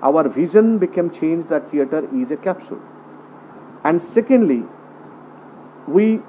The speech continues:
perceived another, uh, role of theatre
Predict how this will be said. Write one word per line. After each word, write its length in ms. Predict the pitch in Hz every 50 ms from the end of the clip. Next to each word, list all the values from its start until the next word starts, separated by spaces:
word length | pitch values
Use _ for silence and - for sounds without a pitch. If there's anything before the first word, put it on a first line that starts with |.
| - - - -
perceived 460 | 170 175 170 - - 214 214 196 - - - - -
another, 500 | - 180 208 220 220 - 143 127 110 95 - - - - - - - - - - - - -
uh, 460 | 143 147 143 143 139 139 131 131 127 117 113 - - -
role 440 | - 123 127 139 185 220 233 226 208
of 220 | 185 170 - -
theatre 420 | - 143 151 151 - - 123 95